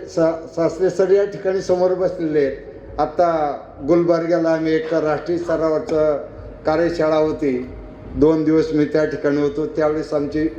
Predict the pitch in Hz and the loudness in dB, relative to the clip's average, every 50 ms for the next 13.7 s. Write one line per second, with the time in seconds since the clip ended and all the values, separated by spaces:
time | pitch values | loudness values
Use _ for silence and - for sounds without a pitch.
0 | - - - - - - - - - - 143 135 151 160 147 143 139 131 120 113 | -14 -14 -14 -14 -14 -14 -16 -14 -10 -2 2 4 4 4 4 2 2 0 -2 -4
1 | 110 110 110 107 - - - - - - - - - 143 165 196 175 151 143 165 | -6 -8 -10 -10 -14 -16 -18 -18 -18 -18 -12 -4 -2 0 0 0 2 4 4 4
2 | 185 196 247 262 247 - - 226 226 214 190 208 208 208 214 208 196 190 190 185 | 4 4 2 0 -2 0 2 4 4 4 6 4 4 4 4 2 0 0 0 0
3 | 180 185 180 175 - 185 196 190 202 208 208 196 196 - 202 180 175 180 180 - | 0 0 -2 -2 -2 -2 -2 -2 0 0 -2 -2 0 0 0 0 0 0 -2 -2
4 | 175 160 151 165 165 160 - 160 165 156 139 139 135 123 127 117 107 101 90 - | -4 -4 -2 -4 -4 -4 -2 -2 -2 0 2 2 2 2 0 -4 -4 -6 -8 -10
5 | - - - - - - - - - - 131 135 175 202 220 226 226 - - 247 | -14 -18 -20 -18 -18 -18 -18 -16 -8 -2 4 4 6 6 4 2 0 2 2 2
6 | 240 - - - 202 196 185 214 233 240 247 240 240 262 254 254 247 247 247 240 | 2 2 0 2 2 4 6 6 4 4 2 2 0 0 0 0 -2 -2 -2 -2
7 | 226 226 233 226 226 226 202 190 180 185 190 185 180 170 151 156 160 147 151 151 | -2 -2 -2 -2 2 2 2 2 2 -2 -2 -2 -2 -2 -2 -4 -4 -4 -2 -2
8 | 143 139 131 127 113 - - - - - - - - - 135 127 151 165 170 185 | -2 -2 -4 -6 -8 -10 -14 -16 -16 -16 -16 -16 -14 -8 0 2 2 4 4 4
9 | 202 220 220 208 214 - 208 180 180 180 185 185 170 147 139 - - - - - | 4 4 4 2 2 0 -2 -2 -2 -2 -4 -2 -2 -2 -4 -6 -8 -12 -16 -18
10 | - - - 170 175 170 175 185 208 208 202 - 202 196 175 175 180 175 165 185 | -10 0 2 4 4 4 4 4 2 2 2 0 0 -2 0 0 -2 -2 0 0
11 | 185 190 190 190 - - - - - - - 175 175 185 190 - 208 254 254 247 | 0 -2 -2 -6 -10 -18 -20 -20 -8 0 0 2 2 2 -2 0 2 2 2 2
12 | - 214 202 202 202 202 196 202 196 - 208 190 185 180 180 185 185 185 180 175 | 2 0 0 0 0 0 0 0 0 2 0 0 0 0 0 2 2 2 0 0
13 | - 180 170 - 175 180 175 165 170 180 175 175 214 226 | -2 -2 0 2 2 2 4 4 4 2 0 2 2 2